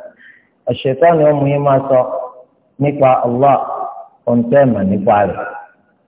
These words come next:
Nítorí pé òun kẹ́kẹ́ sórí ibú sàǹsàn ni. Wọ́n fẹ́ kí ti yín ta kó bàjẹ́. Torí ẹ̀ yóò máa mú yín sọ nípa Allah, ohun tẹ́ ẹ̀ mọ̀ nípa rẹ̀. Ṣọ́ra fáwọn máa ṣàríyànjiyàn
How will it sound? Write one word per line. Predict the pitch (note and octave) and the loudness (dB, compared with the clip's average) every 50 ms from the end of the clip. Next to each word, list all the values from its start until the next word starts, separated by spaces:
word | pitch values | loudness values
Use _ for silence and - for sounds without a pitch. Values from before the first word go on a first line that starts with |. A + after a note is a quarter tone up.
| _ _ - | _ _ -6
Nítorí | - C3+ C3 C#3 C#3+ D#3 | -4 0 2 2 2 2
pé | D3+ D#3+ | 2 2
òun | D#3+ D3 - - | 2 2 2 2
kẹ́kẹ́ | - C3 A#2+ - C3+ D#3 D#3+ | 0 0 0 2 2 0 0
sórí | - - B2 B2 B2+ B2+ | 0 0 -2 0 0 0
ibú | A#2+ A2 B2 D3 | -2 0 -2 -4
sàǹsàn | D3 - A2 A2+ A#2 - - G#2 G2 F2+ | -4 -2 -2 -2 -2 -2 -2 -2 -2 -2
ni. | E2+ F#2 - - _ _ _ _ _ _ _ _ _ _ _ - - | -4 -6 -10 -14 _ _ _ _ _ _ _ _ _ _ _ -6 -2
Wọ́n | C3 C3+ | -2 0
fẹ́ | - C#3 C3 | 0 0 0
kí | C3+ C3+ B2 | 0 -4 -6
ti | - - | -4 -2
yín | B2+ B2+ B2+ B2+ B2+ B2+ | -2 0 2 0 0 0
ta | B2+ B2 A#2 | 0 -2 0
kó | A#2+ B2 B2+ | 0 0 -2
bàjẹ́. | B2 A#2 A#2+ A#2 - - - G#2 G2 - - - - - - _ _ _ _ _ _ _ _ _ _ - | -2 0 2 2 2 2 2 -2 -4 -6 -6 -12 -14 -16 -18 _ _ _ _ _ _ _ _ _ _ -4
Torí | A#2+ C3 D3+ | 0 2 4
ẹ̀ | C3+ C3 | 4 4
yóò | C#3+ D3+ D3+ C#3+ | 4 4 2 2
máa | C3 B2+ | 0 0
mú | C3 C3+ C3 | 0 0 0
yín | B2+ C3 C3+ C3+ | 0 -2 -2 -4
sọ | C4+ C3 B2 A#2+ A#2+ B2 B2 - - - - - - - _ - _ _ _ - | 0 0 2 2 0 -2 -6 -10 -10 -14 -18 -20 -20 -20 _ -20 _ _ _ -4
nípa | C3 C3+ C3+ C3+ C3 B2 | -4 -2 0 2 2 2
Allah, | B2 A#2 B2+ A#2+ A2+ A#2+ C3 C3 B2+ - - - - - - - - - - _ _ _ _ _ - | 4 2 2 0 0 2 4 4 2 2 -2 -6 -8 -8 -10 -14 -18 -20 -20 _ _ _ _ _ -4
ohun | A#2 A2+ A2 | -2 -2 0
tẹ́ | A2 C#3 C#3 | 2 2 2
ẹ̀ | C3+ | 4
mọ̀ | B2 A2 F#2+ F#2 | 2 0 -2 -2
nípa | F#2 G#2 A#2 - A#2 A#2 A2+ | -2 -4 -2 0 2 2 4
rẹ̀. | G#2+ G2+ F2+ D#2+ - - - - - - - _ _ _ _ _ _ _ _ _ _ _ _ _ _ | 4 2 0 -2 -8 -10 -10 -12 -16 -20 -20 _ _ _ _ _ _ _ _ _ _ _ _ _ _
Ṣọ́ra | - D3 D3 C#3+ C#3 C3 B2+ - - - - - - - - - - - - _ _ _ | 2 4 4 4 4 4 2 0 -2 -6 -8 -8 -8 -10 -10 -12 -16 -20 -20 _ _ _
fáwọn | - C#3+ D3+ D#3 C#3+ | 0 2 4 4 4
máa | C3 B2+ B2+ | 4 2 2
ṣàríyànjiyàn | B2+ - A#2+ A2+ A#2 C#3+ D3+ C#3+ C3+ B2 A2 A#2 B2 A#2 A2 G2 | 2 2 2 2 2 2 2 2 2 2 0 0 0 0 -2 -4